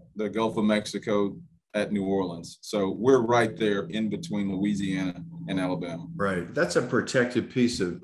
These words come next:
Speaker 2: land too, that the Miss-, the, uh, the Delta, right? I mean, that's a really important piece of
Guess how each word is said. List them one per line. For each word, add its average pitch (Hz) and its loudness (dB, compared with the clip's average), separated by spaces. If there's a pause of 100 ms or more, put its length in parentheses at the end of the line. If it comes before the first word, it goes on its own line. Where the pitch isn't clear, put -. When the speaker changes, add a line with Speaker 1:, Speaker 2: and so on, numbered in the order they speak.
(120)
Speaker 2:
land 104 0
too, 131 0
that 90 0
the 80 -2
Miss-, 95 -4 (140)
the, 90 0
uh, 78 -6 (580)
the 90 -4
Delta, 95 0 (100)
right? 110 0
I - -16
mean, 104 0
that's 123 2
a 117 4
really 107 4
important 98 0
piece 101 -8
of 87 -2